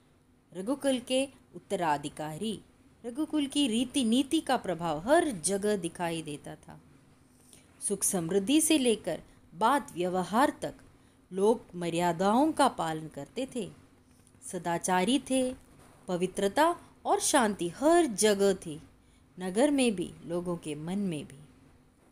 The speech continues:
राजा दशरथ यशस्वी थे, उन्हें किसी चीज़ की कमी नहीं थी। राज सुख था, कमी होने का प्रश्न ही नहीं था। लेकिन उन्हें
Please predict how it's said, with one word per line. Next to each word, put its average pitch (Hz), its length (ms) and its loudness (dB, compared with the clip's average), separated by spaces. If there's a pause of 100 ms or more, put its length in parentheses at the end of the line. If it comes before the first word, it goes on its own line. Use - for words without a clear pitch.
(680)
राजा 311 380 6
दशरथ 262 480 2
यशस्वी 190 640 4 (140)
थे, 143 280 -14 (480)
उन्हें 302 240 -4
किसी 320 460 2
चीज़ 254 360 0
की 240 140 -6
कमी 202 340 -2
नहीं 165 320 -6
थी। 147 280 -18 (640)
राज 190 400 -2
सुख - 360 0
था, 180 440 -8 (340)
कमी 247 260 2
होने 254 340 2
का 285 160 0
प्रश्न 359 540 -4
ही 320 160 2
नहीं 185 300 0
था। 156 320 -12 (580)
लेकिन 175 500 -10 (300)
उन्हें 202 280 -2